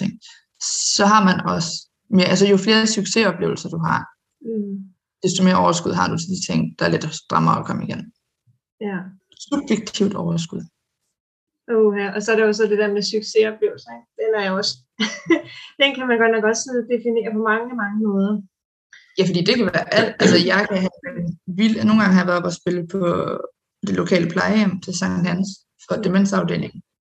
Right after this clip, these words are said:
Speaker 1: Og bare det med, at der har siddet to lige pludselig og vippet med fødderne, og
Speaker 2: Ja.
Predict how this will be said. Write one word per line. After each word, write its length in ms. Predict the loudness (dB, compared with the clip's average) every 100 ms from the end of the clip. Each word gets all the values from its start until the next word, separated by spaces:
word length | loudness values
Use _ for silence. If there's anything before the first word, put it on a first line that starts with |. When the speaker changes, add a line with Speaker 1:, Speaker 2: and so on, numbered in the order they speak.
| _ _ -4
Speaker 1:
Og 60 | 0
bare 260 | 4 4 4
det 140 | 4
med, 180 | 4 2 0
at 100 | -4
der 40 | -2 -2
har 80 | 0
siddet 260 | 0 0 -2
to 200 | -2 0
lige 160 | -2 -4
pludselig 520 | -4 -4 -4 -4 0 2
og 380 | 2 0 2 4
vippet 220 | 4 2 -4
med 80 | -4
fødderne, 400 | -2 0 -2 -4 -6 -2 -2
og 80 | -2 -4
Speaker 2:
Ja. 80 | -8